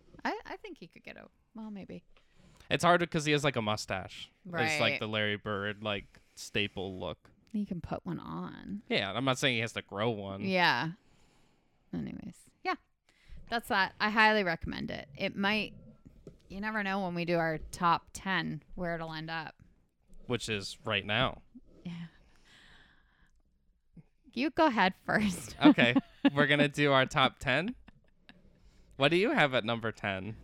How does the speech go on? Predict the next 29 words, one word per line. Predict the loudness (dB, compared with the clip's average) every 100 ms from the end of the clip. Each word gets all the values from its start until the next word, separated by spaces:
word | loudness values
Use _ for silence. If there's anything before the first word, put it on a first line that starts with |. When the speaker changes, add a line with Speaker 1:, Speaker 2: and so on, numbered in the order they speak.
| -14
Speaker 1:
I | -12 -8 -8 -8
have, | -6 -2 -2 -4 -8 -14 -6
um, | 0 0 0 -6
something | -10 -12 -12 -16 -18
really | -16 -16
special | -10 -10 -8 -6
that | -2 -2
I | 0 -2 -4 -8
just | -6 -6 -8
can't | -8 -10 -14
share. | -10 -8 -10 -14 -20 -20 -20 -18
Speaker 2:
Okay. | -8 -8 -8 -16 -20 -20 -16
Speaker 1:
So | -10 -10
you | -10 -8
go |
ahead. | -6 -6 -8 -8 -6 0
Speaker 2:
Uh, | 2 2 0
number | -2 0 0
ten | 2 2
is | 0 0
gonna | -2
start | 2 2 2
with | 0
some | -6 -6
controversy | -2 -2 -4 -8 -8 -8 -10 -8
because | -10 -8 -4 -2
Speaker 1:
I | -2
love | -4 -2 2 2 4
it. | 4 4 0 -4